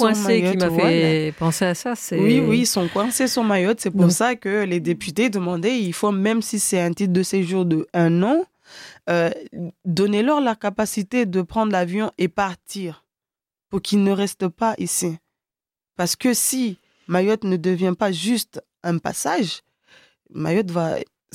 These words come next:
Speaker 2: on, on est déjà, on a déjà sombré dans le chaos, mais ça sera plus que le chaos, ça va être les ténèbres, on va dire. Ça va être ça.
Speaker 1: Et puis même pour ces jeunes-là dont tu parlais tout à l'heure, euh, qui ont fait des études, qui après le bac ne peuvent rien faire,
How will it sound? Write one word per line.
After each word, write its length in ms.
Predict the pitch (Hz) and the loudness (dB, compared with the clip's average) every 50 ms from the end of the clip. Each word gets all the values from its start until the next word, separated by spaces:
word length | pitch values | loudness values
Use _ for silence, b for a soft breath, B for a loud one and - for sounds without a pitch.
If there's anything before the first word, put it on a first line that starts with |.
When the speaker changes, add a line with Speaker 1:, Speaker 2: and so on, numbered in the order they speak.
| - - - _ _ | -6 -6 -6 _ _
Speaker 2:
on, 280 | 180 190 190 196 190 - - | -2 0 2 0 0 -2 -2
on 200 | 170 196 208 214 | -2 0 2 2
est 140 | 247 294 294 | 2 2 0
déjà, 400 | 202 196 214 196 175 208 190 180 | 0 0 0 0 2 0 0 0
on 160 | 175 180 196 | 0 0 0
a 140 | 233 240 226 | 0 0 -2
déjà 280 | 180 180 180 175 190 | -2 -4 -2 -2 -2
sombré 440 | 175 - - 240 214 190 185 196 196 | -2 -2 0 0 2 2 2 0 0
dans 160 | 175 170 165 | 0 -2 -2
le 60 | 156 156 | -4 -4
chaos, 520 | - - - 190 175 185 240 302 311 311 B B B B B B | -6 -4 -2 0 2 2 2 0 0 -4 B B B B B B
mais 80 | - 165 | -10 -8
ça 160 | 160 - 165 | -6 -4 -4
sera 240 | 160 - - 156 147 - _ | -4 -4 -4 -6 -8 -10 _
plus 180 | - 202 196 - | -6 -4 -4 -2
que 120 | - - | -2 0
le 120 | 170 165 165 | 0 0 0
chaos, 260 | - - 196 226 226 | 0 0 0 0 0
ça 160 | 220 - 180 | -2 -6 -10
va 80 | 160 160 | -10 -10
être 140 | 170 - - | -12 -6 -6
les 100 | 170 160 | -6 -2
ténèbres, 460 | - 196 202 214 226 233 208 165 160 | 0 0 0 0 0 -2 -2 -2 -4
on 80 | 165 | -4
va 160 | 147 156 160 151 | -4 -4 -6 -6
dire. 280 | 147 151 147 135 - b b b b b b b b | -8 -10 -10 -12 -12 b b b b b b b b
Ça 160 | _ - - | _ -14 -10
va 120 | 147 - - | -8 -6 -6
être 100 | 196 - | -4 -4
ça. 280 | - - 285 240 190 - _ _ _ _ _ _ _ _ _ _ _ _ - | -6 -6 -6 -8 -10 -12 _ _ _ _ _ _ _ _ _ _ _ _ -6
Speaker 1:
Et 120 | 196 180 | -6 -6
puis 200 | 160 - - 208 | -6 -2 0 2
même 200 | 196 214 226 214 | 2 4 2 2
pour 180 | - 202 175 - | 0 -2 -4 -4
ces 200 | - - 185 180 | -2 0 0 2
jeunes-là 600 | 160 160 202 196 196 202 196 185 170 165 165 151 | 2 2 2 2 4 4 4 2 2 2 2 2
dont 180 | 147 151 156 | 0 0 0
tu 160 | - - 175 | -2 -4 -8
parlais 420 | 156 - - 175 156 165 165 175 180 | -6 -4 -4 -2 0 0 0 0 0
tout 160 | 170 - 165 - | 0 -2 -4 -2
à 100 | 180 170 | 0 0
l'heure, 300 | 165 170 175 180 175 165 | 2 2 2 2 0 0
euh, 120 | 160 156 151 | 0 0 -2
qui 140 | - - 165 | -2 -2 -4
ont 40 | 151 | -2
fait 120 | - 170 | -2 0
des 200 | 151 156 151 156 | 0 0 2 0
études, 260 | 160 156 - 190 165 | 0 2 0 0 -2
qui 140 | - - 170 | 0 -2 -2
après 220 | 151 - - 175 | -2 0 0 -2
le 40 | 156 | 0
bac 260 | 147 165 170 170 - | 0 0 -2 -2 -2
ne 80 | - 160 | -4 -4
peuvent 220 | 151 - 156 143 | 0 0 0 0
rien 240 | 151 156 160 165 160 | 0 0 0 0 0
faire, 340 | - - - 220 233 262 254 | -2 -2 0 0 0 0 -2